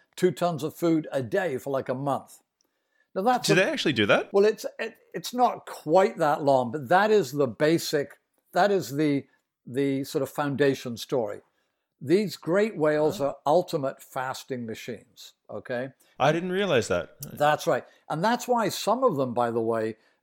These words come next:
Speaker 1: they think don't cross the equator, because all of this food is actually, they have a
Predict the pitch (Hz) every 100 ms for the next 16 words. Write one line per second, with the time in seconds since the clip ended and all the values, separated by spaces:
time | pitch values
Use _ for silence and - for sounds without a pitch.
0 | _ - 143 156 139 196 165 135 104 156
1 | 170 170 - 165 - 143 131 - 214 233
2 | - 110 120 _ _ _ - 175 131 -
3 | - 202 254 220 156 156 165 - - 226
4 | 262 156 113 131 - _ _ _ _ -
5 | 175 208 160 170 185 - 160 156 156 -
6 | _ _ _ _ _ 202 165 180 185 190
7 | 180 160